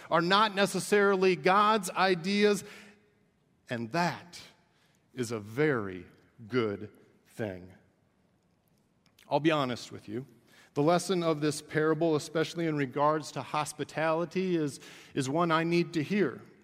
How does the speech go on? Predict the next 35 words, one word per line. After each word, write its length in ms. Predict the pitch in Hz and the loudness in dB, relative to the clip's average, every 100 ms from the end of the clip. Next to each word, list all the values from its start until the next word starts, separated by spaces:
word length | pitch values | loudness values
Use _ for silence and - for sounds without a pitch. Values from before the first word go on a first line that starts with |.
| _ _ | _ _
It's 200 | 147 - | -8 -4
one 220 | 151 147 | -2 0
that's 220 | 151 147 147 - - _ _ | 0 -2 -4 -16 -20 _ _
hard 340 | - 185 202 151 | 2 4 4 2
for 180 | 151 | -2
me. 300 | 123 107 90 - _ _ _ - _ | -2 -4 -10 -16 _ _ _ -20 _
It's 260 | 131 165 - - 165 | -2 -2 -2 -4 2
hard 300 | 220 220 - | 2 2 -2
for 140 | 156 | -2
me 220 | 147 165 | 2 0
to 140 | 170 143 | 0 -2
not 460 | 143 160 170 - | 0 0 -2 -12
keep 280 | - 175 170 | -4 -4 -4
score. 520 | - - 214 214 170 | -10 -2 2 4 4
It's 120 | 135 - | 0 -2
hard 440 | 202 233 247 190 | 0 2 2 -2
for 180 | - 185 | -4 -2
me 300 | 160 117 - - _ _ _ _ _ - | -2 -4 -10 -20 _ _ _ _ _ -4
to 100 | 170 | 0
not 400 | 165 175 156 123 | 0 0 -4 0
judge 400 | 143 160 160 165 | 2 2 -2 0
others. 340 | 165 202 185 151 | 2 4 2 0
It's 140 | 156 | -8
hard 360 | - 208 240 214 | -2 2 2 0
for 100 | 220 | -2
me 200 | 185 175 | 2 0
to 160 | 175 170 | 0 -4
extend 840 | 165 - - - 220 202 151 123 | -4 -6 -4 0 2 2 0 -4
grace 640 | 135 151 208 190 - - 156 | 0 4 4 2 -2 -8 -4
and 260 | 147 135 - - - | -2 -4 -8 -20 -6
generosity 1040 | 131 196 190 170 180 190 190 185 185 190 156 | 0 2 2 2 2 0 -2 -4 -2 -2 0
and 320 | 170 160 135 151 | 0 -2 -2 2
mercy 540 | 185 220 - 185 160 | 4 4 0 0 2
like 260 | 156 165 165 | 2 0 2
the, 160 | 165 | 0